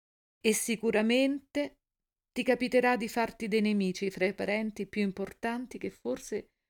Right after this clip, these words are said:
già conosci." "Ho avuto già modo di scontrarmi con questa realtà di cui mi parli", rispose amaramente Atena, tornando allo stato d'animo di sospetto che l'aveva assalita poco prima.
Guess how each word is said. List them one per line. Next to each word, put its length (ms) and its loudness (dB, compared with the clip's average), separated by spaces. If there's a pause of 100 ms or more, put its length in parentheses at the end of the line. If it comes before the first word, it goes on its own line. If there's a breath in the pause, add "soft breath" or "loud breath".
(140)
già 220 -4
conosci." 640 -10 (1600)
"Ho 140 6
avuto 360 4
già 180 2
modo 360 2
di 100 -4
scontrarmi 720 0
con 200 -6
questa 340 -2
realtà 580 -2
di 160 -12
cui 160 -6
mi 120 -6
parli", 520 -12 (1160)
rispose 580 0
amaramente 720 -2
Atena, 440 -4 (480)
tornando 600 2
allo 160 0
stato 400 -4
d'animo 400 -2
di 100 -6
sospetto 840 -8 (220)
che 140 -6
l'aveva 380 2
assalita 580 -6
poco 320 -8
prima. 420 -12